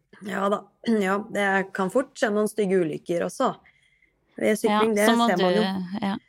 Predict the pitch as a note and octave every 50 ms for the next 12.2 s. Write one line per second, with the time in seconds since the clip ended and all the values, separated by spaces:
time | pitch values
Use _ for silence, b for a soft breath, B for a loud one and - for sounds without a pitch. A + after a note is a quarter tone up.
0 | _ _ _ _ - - - A3+ A3+ A3+ G#3+ A3 G#3 A3 A3 - - - G#3 F#3+
1 | - F3 E3 D#3+ D#3+ D#3 E3+ E3 E3 F3+ F#3+ G3 G3 G3 - - - A3+ G3+ D3+
2 | F#2+ A2+ D3+ - - - - - - G3+ G#3 - - G#3 F#3 E3+ E3 F3 - -
3 | - E3+ - - E3 F3 F#3 F3 D#3 C#3+ C#3+ B2+ - - - _ _ _ - -
4 | F#3 - - F3 E3 E3 E3 E3+ F#3 F3+ E3 F#3+ A3+ A#3 - _ _ _ _ _
5 | _ _ - - - F#3+ - F#3 E3 F#3 F3 F3+ E3 G3+ - - F#3 F3+ F#3 F#3
6 | F#3 F#3 F#3 - - F#3 D#3+ F3+ A#3 A#3 - - F#3+ E3+ E3+ E3 E3 D#3+ - -
7 | C#4+ C4+ C#4 - G3+ F3+ F3+ - G3+ A3+ A#3 A3+ G#3 F#3 F#3+ A3+ B3 B3 A#3+ B3+
8 | C4 A#3+ C4 C4 C4 A#3+ A3+ C4 C#4 C#4 C#4+ D4 D4+ C#4+ F#4+ F#4+ - D4 C4+ -
9 | - - G#3+ - - D4 - - - - C#4 B3 B3+ C4 C4+ C#4 C#4 B3 - -
10 | A#3+ B3+ B3+ A#3 G#3 F#3+ F#3 F#3+ G3 G#3 G#3+ G#3+ A3 A3 A3+ A3+ B3 C4 C#4 D4+
11 | D4+ C#4 C#4 A#3 E3+ F3 - G#3+ A3 C#4 D4 - - G#3 F3+ F#3 A#3 A#3+ - -
12 | - - - -